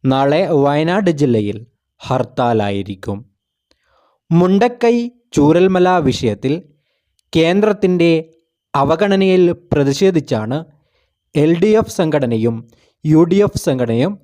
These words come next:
നാളെ വയനാട്ടിൽ ഹർത്താൽ നടത്തുന്നത്.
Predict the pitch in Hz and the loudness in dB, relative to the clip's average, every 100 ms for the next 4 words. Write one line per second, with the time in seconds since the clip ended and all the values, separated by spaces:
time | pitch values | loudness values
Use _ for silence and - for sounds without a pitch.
0 | _ _ _ 139 135 131 135 190 185 135 | _ _ _ -2 0 2 0 2 2 0
1 | 131 123 117 117 107 110 _ - 127 120 | 0 -2 -4 -6 -6 -10 _ -8 -4 -4
2 | - 113 104 107 _ _ _ _ 131 120 | -4 -4 -4 -10 _ _ _ _ -8 -6
3 | 117 117 107 101 | -4 -6 -6 -10